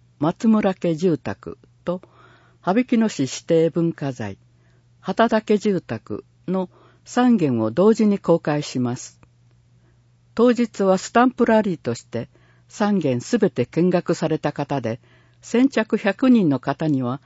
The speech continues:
記念品をご用意しています。ぜひこの機会に、羽曳野の古民家で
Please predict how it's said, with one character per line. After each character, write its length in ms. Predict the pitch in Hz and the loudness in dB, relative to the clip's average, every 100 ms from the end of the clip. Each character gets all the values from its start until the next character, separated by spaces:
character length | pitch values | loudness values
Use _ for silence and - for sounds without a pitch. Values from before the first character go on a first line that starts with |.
| _ _ - | _ _ -2
記 140 | 208 | 2
念 220 | 240 240 | 4 4
品 300 | - 214 196 | 0 -2 0
を 200 | 175 160 | 0 0
ご 180 | 127 160 | 0 2
用 220 | 190 180 | 4 4
意 80 | 131 | 0
し 80 | - | -4
て 160 | - 117 | -4 -4
い 80 | |
ま 160 | 113 113 | -2 -6
す。 200 | - _ _ _ _ _ _ _ _ _ - | -10 _ _ _ _ _ _ _ _ _ -2
ぜ 140 | 185 | 0
ひ 140 | 151 | 0
こ 160 | - 160 | 0 2
の 100 | 165 | 2
機 160 | - - | -2 -8
会 240 | 151 143 | -4 -2
に、 220 | 123 120 _ _ _ _ | -2 -4 _ _ _ _
羽 220 | 170 214 | -2 0
曳 180 | 247 226 | 0 0
野 140 | 208 | 2
の 180 | 190 180 | 2 0
古 160 | - 185 | 2 4
民 200 | 240 226 | 4 2
家 200 | - 117 | -2 -6
で 220 | 110 127 | -6 -8